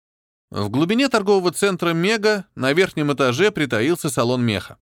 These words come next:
Помещение площадью менее двенадцати квадратных метров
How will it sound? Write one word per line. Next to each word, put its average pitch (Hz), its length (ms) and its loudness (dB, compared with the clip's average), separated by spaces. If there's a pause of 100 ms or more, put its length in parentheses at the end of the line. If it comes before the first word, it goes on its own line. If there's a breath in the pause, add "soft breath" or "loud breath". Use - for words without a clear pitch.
(640)
Помещение 208 600 0
площадью 139 500 0
менее 139 380 0
двенадцати 127 520 -2
квадратных 110 600 -2
метров 147 420 -2